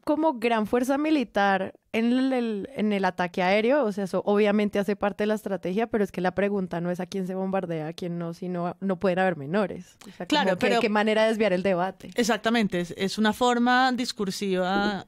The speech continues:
Speaker 2: intencionada que, que quita a los menores de edad y a la, y a todo el marco de derechos para llevarlo a un asunto de armas que en potencia no se están usando, que se ponen en vitrina para que los que tienen hambre las miren o al-, <laughs> algo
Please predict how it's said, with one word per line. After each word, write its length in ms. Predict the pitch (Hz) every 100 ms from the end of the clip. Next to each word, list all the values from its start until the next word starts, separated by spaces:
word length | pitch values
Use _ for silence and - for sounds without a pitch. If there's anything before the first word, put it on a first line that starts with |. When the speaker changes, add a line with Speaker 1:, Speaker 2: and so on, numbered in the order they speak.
| -
Speaker 2:
intencionada 1040 | 226 202 196 180 180 175 170 165 175 - _ -
que, 300 | 180 170 -
que 220 | - 170 -
quita 360 | 254 254 254
a 140 | 247 247
los 140 | 214
menores 340 | 190 170 175
de 80 | 196
edad 320 | 190 170 170
y 100 | 175
a 60 | 160
la, 260 | 143 123 -
y 300 | - 143 127
a 80 | 143
todo 220 | 175 165
el 80 | 185
marco 280 | 185 190
de 80 | 202
derechos 480 | 208 202 185 190 196 - - _
para 180 | - 202
llevarlo 380 | 185 185 175 175
a 20 |
un 100 | 190
asunto 680 | 196 254 240 208 202 202 220 - _ _ -
de 180 | 196
armas 400 | 185 170 170 170
que 360 | - 202 190 - _ _
en 200 | 208 180
potencia 460 | 165 - 156 151
no 80 | 170
se 120 | 165
están 240 | 180 190 190
usando, 720 | 185 208 214 226 240 285 320 -
que 100 | 196
se 80 | 175
ponen 260 | 180 160
en 120 | 190
vitrina 460 | 208 - 175 165 160
para 180 | 190 185
que 140 | 185
los 360 | 175 160 139 -
que 160 | 156
tienen 320 | 151 160 151 170
hambre 240 | 175 180
las 240 | 196 151
miren 360 | 147 208 226 233
o 160 | 175 -
al-, 160 | 190
<laughs> 20 | -
algo 220 | 202